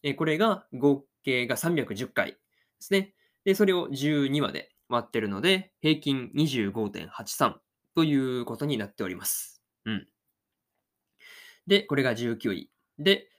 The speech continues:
十八位がブルーリフレクションレイの二クール目ですね。これが合計三百十七回。で、平均が二十、あ、そうですね、十二話で割ってるんで、平均が二十六点四一と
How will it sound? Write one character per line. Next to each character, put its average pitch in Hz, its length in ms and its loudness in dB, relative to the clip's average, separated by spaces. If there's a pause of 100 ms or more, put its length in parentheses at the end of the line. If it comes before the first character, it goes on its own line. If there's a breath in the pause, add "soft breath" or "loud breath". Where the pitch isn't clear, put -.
(140)
十 143 180 2
八 139 340 -2
位 - 20 -6
が 156 280 0 (140)
ブ 127 120 2
ル 175 140 8
ー - 40 8
リ 170 100 8
フ 165 100 0
レ 156 120 6
ク 156 60 -10
シ - 120 -2
ョ 143 60 2
ン 131 120 -2
レ 131 100 2
イ - 180 -6 (220)
の 208 300 2
二 135 140 0
ク 147 140 4
ー 143 40 4
ル 147 100 2
目 151 180 0
で 165 80 0
す 160 140 -8
ね。 143 240 0 (500 soft breath)
こ 180 100 -2
れ 180 100 0
が 233 280 0
合 143 200 2
計 131 340 -2
三 156 260 -2
百 107 220 -2
十 127 220 -2
七 120 200 -2
回。 104 260 -4 (320)
で、 202 300 2 (300)
平 147 280 0
均 127 340 -8
が 180 260 2 (120)
二 143 180 0
十、 98 500 -6
あ、 - 80 -14
そ 110 120 -12
う - 20 -14
で - 20 -14
す 127 100 -6
ね、 120 60 -10
十 143 200 0
二 143 120 0
話 107 100 0
で - 220 -10
割 110 180 -2
っ - 40 -20
て 120 100 -2
る 101 100 -2
ん 107 80 -6
で、 202 240 4 (240 soft breath)
平 143 160 4
均 127 220 -6
が 107 260 -2
二 156 120 2
十 117 220 0
六 131 180 0
点 98 260 -4
四 120 200 -2
一 139 180 -2
と - 200 -10